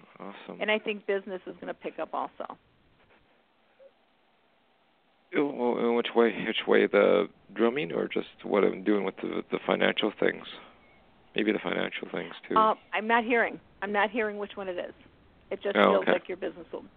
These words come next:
Speaker 2: business will be picking up.
Speaker 1: Sure, sure.
Speaker 2: So, um, would you, would you make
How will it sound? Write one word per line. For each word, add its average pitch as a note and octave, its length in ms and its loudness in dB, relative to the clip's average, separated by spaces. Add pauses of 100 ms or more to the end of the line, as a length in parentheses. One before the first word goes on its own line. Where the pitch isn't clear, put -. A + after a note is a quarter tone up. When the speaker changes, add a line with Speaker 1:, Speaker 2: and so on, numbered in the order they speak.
(120)
Speaker 2:
business G#3 340 -2
will F#3+ 80 -6
be F3 100 -10
picking - 280 -16
up. - 100 -18 (880)
Speaker 1:
Sure, - 180 4
sure. - 100 0
Speaker 2:
So, B3+ 180 4
um, A3+ 460 -2 (140)
would A3+ 220 -6
you, B3 160 -2 (260)
would A3+ 180 -8
you C4 60 -4
make B3+ 160 -4